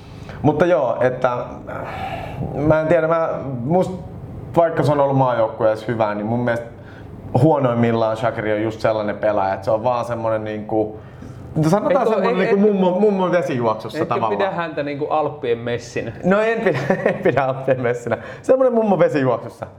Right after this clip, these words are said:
Speaker 1: Et siellä se pyörii, mut tavallaan, et niinku, et ei oo sitä, sitä lopputulosta sitten oikein mihinkään. Että,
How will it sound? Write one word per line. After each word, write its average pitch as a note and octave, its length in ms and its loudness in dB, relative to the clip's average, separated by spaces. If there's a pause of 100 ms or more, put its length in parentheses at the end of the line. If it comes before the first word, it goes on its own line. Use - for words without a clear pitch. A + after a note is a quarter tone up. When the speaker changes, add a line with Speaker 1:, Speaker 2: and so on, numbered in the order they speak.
(100)
Speaker 1:
Et F3 140 0
siellä A3 140 0
se F3 80 -4
pyörii, F3+ 420 2
mut D3 180 -4
tavallaan, D3+ 320 2
et C3 80 -4
niinku, C3+ 200 -2
et C3 180 0 (460)
ei C#3+ 200 2
oo C#3 80 4
sitä, C3+ 280 2 (180)
sitä B2 260 2
lopputulosta G#2+ 640 0
sitten F#2+ 280 -2
oikein F#2+ 280 -2
mihinkään. G2+ 520 -4
Että, A#2 280 -2